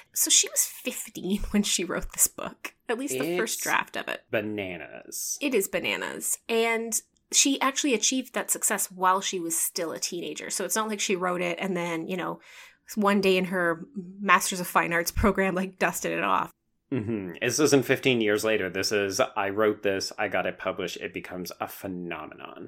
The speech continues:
Speaker 1: Yes, and she, you know, she was only born in nineteen forty-eight and it published in nineteen sixty-seven. So she was, like, nineteen when it hit.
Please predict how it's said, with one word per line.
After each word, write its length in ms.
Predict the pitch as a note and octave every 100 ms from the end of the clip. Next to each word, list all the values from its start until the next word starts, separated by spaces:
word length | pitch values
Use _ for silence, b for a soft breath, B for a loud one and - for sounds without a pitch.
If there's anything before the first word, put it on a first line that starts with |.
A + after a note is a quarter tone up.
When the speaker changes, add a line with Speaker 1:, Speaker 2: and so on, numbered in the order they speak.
| -
Speaker 1:
Yes, 500 | G#3 C4 B3+ F#3+ -
and 180 | A#3 A3
she, 560 | - A#3 C4 C4+ C4+ -
you 100 | B3
know, 280 | G3+ F#3 F#3 -
she 180 | - A3
was 80 |
only 160 | G#3+ C4+
born 420 | A3 G3+ A3+ A3
in 160 | G3+ F3+
nineteen 420 | G3 A3 A#3 A3
forty-eight 540 | G#3 G#3 G#3 F#3+ G3+ -
and 120 | F3
it 140 | F3+ -
published 460 | G#3 G#3 G#3+ -
in 100 | G3
nineteen 400 | F3 F#3 - F#3+
sixty-seven. 680 | G3 G3 - E3 F3+ E3+ -
So 180 | - F3
she 220 | - F#3
was, 200 | F#3 F3+
like, 220 | D#3 -
nineteen 640 | F#3+ F#3+ - - F#3+ D#3+ D3+
when 160 | D#3+
it 160 | D3+ -
hit. 440 | - G#3 - -